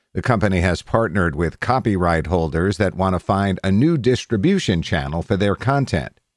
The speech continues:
Partners include Kabillion, Zylo, A C I, F I P, Z E D, Ampersand, Sonar, I T V, Media One, Trade Media and Dynamic, and Chrome Films.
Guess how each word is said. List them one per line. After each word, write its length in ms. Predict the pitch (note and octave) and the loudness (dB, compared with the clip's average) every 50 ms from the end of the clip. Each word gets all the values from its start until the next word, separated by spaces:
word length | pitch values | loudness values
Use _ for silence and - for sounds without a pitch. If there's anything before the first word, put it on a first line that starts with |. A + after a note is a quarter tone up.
| _ _ _ | _ _ _
Partners 460 | F3+ F3+ F3+ C3+ C#3 C#3+ C3 G#2+ F#2 | 0 0 2 2 2 2 2 2 2
include 580 | A#2+ A2+ A2 - - B2 B2 A#2 A2 G#2+ F#2+ - | 2 2 2 2 4 4 4 4 2 0 -2 0
Kabillion, 800 | - B2+ G#2 F2+ G#2 B2+ D3 E3 E3+ F3 F#3 F#3+ F#3+ F#3 - | 0 0 2 2 2 4 4 4 4 4 2 2 2 0 -2
Zylo, 640 | - F2 F2+ G#2+ G2+ A#2+ C3 C#3 D3 D#3 D#3+ D3+ - | -6 -2 0 0 2 2 2 2 2 2 0 0 0
A 160 | - G#2+ B2+ D3+ | -2 0 0 0
C 280 | D3+ - - D#3 C#3 A#2 | 0 0 0 2 2 2
I, 300 | F#2 E2 E2 E2 F2 F#2+ | 4 2 2 2 2 0
F 280 | - - F#2 B2 - - | 0 -2 -2 -2 0 0
I 240 | G#2 F#2+ F#2 F2+ E2+ | 0 2 2 0 0
P, 440 | - - B2 C3 A2 F#2+ E2 E2+ E2+ | 0 0 0 2 2 2 0 0 -2
Z 280 | D#2 D2 F#2+ B2 C#3+ | -4 -2 0 0 0
E 280 | - C3+ C3 A2 G2+ F#2 | 0 0 0 0 0 0
D, 460 | D#2 G2+ G2+ F#2+ E2+ D#2+ D#2+ F#2 - | 0 0 0 2 2 0 0 -2 -2
Ampersand, 880 | - B2+ D#3 D#3+ C#3+ A2+ F#2+ - - G2+ E2 D2+ D2 C#2+ E2 F#2 - - | -2 -2 -2 0 0 -2 -2 -2 -2 -2 -2 -2 -2 -2 -2 -4 -4 -6
Sonar, 640 | - - D3+ E3 F3 B2+ F2+ D2 C#2+ D2 E2 - - | -4 -2 0 2 2 2 2 2 0 0 -2 -2 -2
I 200 | G#2 A2 C3 D3 | -2 0 0 -2
T 260 | D3+ - - D3+ C#3 | -2 0 0 0 2
V, 420 | G#2 D#2+ F#2 E2+ E2 E2+ F2+ G2 G2+ - | 2 2 0 0 2 0 0 -2 0 2
Media 420 | G#2 C#3+ F3+ E3+ D3 B2+ G#2 F#2 | 2 2 4 4 4 2 2 2
One, 440 | F2 D2 E2+ D#2+ D2 D2 D2 D#2+ F2+ | 0 0 0 0 0 0 0 0 -2
Trade 360 | - - - D3+ E3+ E3 C#3+ | -2 0 0 2 2 2 2
Media 460 | B2+ C3+ C#3 C#3 A#2+ B2+ A#2 A2 G#2+ - | 2 2 2 2 2 2 2 2 2 0
and 240 | - G2+ G2 F#2+ | 0 0 0 0
Dynamic, 680 | F2 F#2 F#2 F#2+ G2 B2 D3+ D3 A2 F2+ F2 F#2 G2 - - | 2 2 0 2 2 2 2 2 0 0 0 0 -2 -4 -4
and 300 | F#2+ A2 A2+ A#2 A#2+ - | -2 -2 0 0 -2 -4
Chrome 400 | - - F3+ F3 E3+ D#3+ D3+ C#3 | -2 -2 0 2 2 2 2 0
Films. 640 | - - E3 D#3 B2+ F#2+ D2 C2 - - - - | 0 0 0 2 2 0 -2 -4 -8 -16 -20 -20